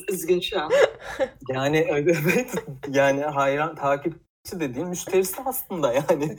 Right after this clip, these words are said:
Speaker 2: tabii ki, tabii ki öyle.
Speaker 1: Ama mesela şöyle bir şey de var.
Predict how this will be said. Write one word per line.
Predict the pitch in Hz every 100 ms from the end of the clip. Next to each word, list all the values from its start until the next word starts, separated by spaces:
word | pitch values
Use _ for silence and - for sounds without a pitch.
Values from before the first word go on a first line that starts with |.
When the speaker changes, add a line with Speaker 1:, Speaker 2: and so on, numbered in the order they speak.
| -
Speaker 2:
tabii | 233 226 139
ki, | 135 131 156 143
tabii | 202 208 180
ki | - 180
öyle. | 185 170 151 156 _ - - - - - -
Speaker 1:
Ama | 311 508 494 - - 285
mesela | 302 359 359
şöyle | - 302 294 -
bir |
şey | - - 320 339
de | 247 170
var. | 170